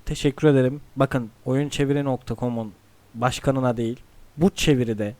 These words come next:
emeği geçen herkese teşekkür ederim. Çünkü oyun çeviri ekipleri kendileri birazcık şerefsizlerdir.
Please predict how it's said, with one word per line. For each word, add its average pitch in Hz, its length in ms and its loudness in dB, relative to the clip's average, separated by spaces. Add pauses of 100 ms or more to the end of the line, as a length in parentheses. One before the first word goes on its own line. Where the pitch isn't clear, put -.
emeği 110 240 -2
geçen 101 260 -6
herkese 101 320 -10
teşekkür 107 380 -10
ederim. 127 240 -6
Çünkü 180 380 -4 (420)
oyun 208 180 0
çeviri 170 240 4
ekipleri 147 540 0
kendileri 151 340 -2
birazcık 131 320 0
şerefsizlerdir. 127 960 -2